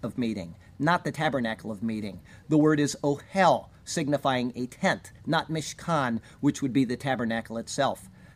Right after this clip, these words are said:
At this door of the tent, an item which is not yet described, known as the bronze laver, is going to be placed. That will have a specific purpose in the rituals that the priests will conduct as they minister to the Lord.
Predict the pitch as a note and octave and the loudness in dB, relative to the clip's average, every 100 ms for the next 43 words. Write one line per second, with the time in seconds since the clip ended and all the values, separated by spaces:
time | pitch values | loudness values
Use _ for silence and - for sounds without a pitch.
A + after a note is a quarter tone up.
0 | _ C#3+ D#3+ - A#3+ - - A#3 A#3+ A#3+ | _ 2 2 4 2 2 2 6 6 6
1 | A#3 B3+ - A#3 D#3 D3+ - - - D#3+ | 0 -4 0 4 4 2 -8 -14 -2 0
2 | - G3 G3+ F#3 - C#3 - C#3 G3+ G3+ | 4 4 4 0 -2 -2 0 2 0 2
3 | G3 G3+ A#3+ - - G#3 D3 A#2+ A#2 - | 0 2 0 -4 0 4 6 4 -2 -2
4 | D#3+ E3 D#3+ D3 D#3 G#2+ A#2+ F3 G3 G3+ | 2 2 2 0 -4 -4 2 4 6 4
5 | G3+ - C#3 E3 G3+ G3 A#2+ A2+ - - | 2 -2 0 6 6 6 2 -2 -6 -2
6 | D#3 - C#3+ B2+ A2+ B2 - F3 B2 - | -2 2 2 2 -2 -4 0 0 0 -4
7 | - - - - - D#3 D3 C#3 B2+ B2 | -14 -20 -20 -6 2 4 4 0 -2 -4
8 | - A#2+ - F#3+ G#3 A#3+ - G#3 - A#2+ | -6 -8 0 2 2 0 0 -2 -2 -4
9 | C#3 C3 B2 F3+ - A2+ A#2 - - - | -2 -2 0 0 -2 -2 -2 -4 -12 -14
10 | - C3 G#2+ - F#3+ G#3 - - - - | -4 -4 -4 -2 2 2 0 -8 -12 -14
11 | - - D3+ D#3+ - F#3+ F#3 F#3 C3+ - | -20 -2 0 0 -2 0 4 6 4 0
12 | - C#3+ D#3 - D#3+ D3+ D3+ C3 - A#2 | -4 0 0 0 -2 0 0 -2 -4 -8
13 | - C3 B2 C#3+ C#3+ B2 F#2+ | -4 -4 0 2 2 2 -2